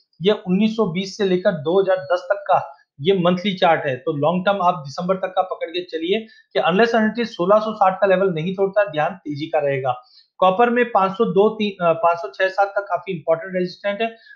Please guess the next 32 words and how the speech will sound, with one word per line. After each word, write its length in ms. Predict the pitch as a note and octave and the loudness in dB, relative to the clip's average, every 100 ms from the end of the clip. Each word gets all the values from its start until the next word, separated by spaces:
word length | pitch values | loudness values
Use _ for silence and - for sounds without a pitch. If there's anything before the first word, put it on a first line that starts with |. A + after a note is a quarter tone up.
| - | -2
अगर 180 | F3+ G#3 | 0 2
ये 120 | G#3 | 4
level 200 | G3 G#3 | 4 2
तोड़ 260 | - F3+ | 0 0
दिया 140 | F3 G3+ | 2 2
तो 180 | G3 F#3+ | 0 -2
further 320 | D3+ F3 F#3+ | 2 2 4
तेजी, 340 | G3 G3 G#3+ | 4 4 0
नहीं 200 | E3+ F#3 | 0 -2
तो 80 | F#3+ | -4
पाँच 220 | F#3 E3+ E3 | -2 -2 -2
सौ 120 | G4 | -12
छह 140 | - F#3 | 0 0
दिखाने 380 | F3 E3+ E3 D#3+ | 0 -4 -4 -4
के 100 | E3+ | 0
बाद 320 | E3 D3+ - _ _ - | 2 2 0 _ _ 0
एक 180 | F#3+ - _ | 0 0 _
लोअर 540 | C#3+ D3 D3 F3 A#3+ A#3+ | -8 -4 2 4 4 2
side 360 | - G3 F#3 | 2 2 2
में 100 | G3 | -2
एक 160 | F#3 - - | -4 -8 -4
pullback 280 | E3+ F#3 F3+ | 2 2 0
दिखा 320 | C#3 C#3 F3 | -4 0 0
देगा। 220 | F3+ G#3+ | 2 -2
अभी 340 | - D3 D3 | -2 -6 -4
भी 240 | G3 A#3 A#3+ - _ - | -2 -2 -2 -10 _ -10
mines 380 | D3 E3 C4+ - | 0 2 0 -2
की 120 | A#3+ | 0
न्यूज 180 | G#3 G3 | 2 0
पे 140 | F#3+ | -2
ध्यान 220 | C#3 C3+ B2 | -4 -6 -8
रखिए। 340 | - - | -12 -14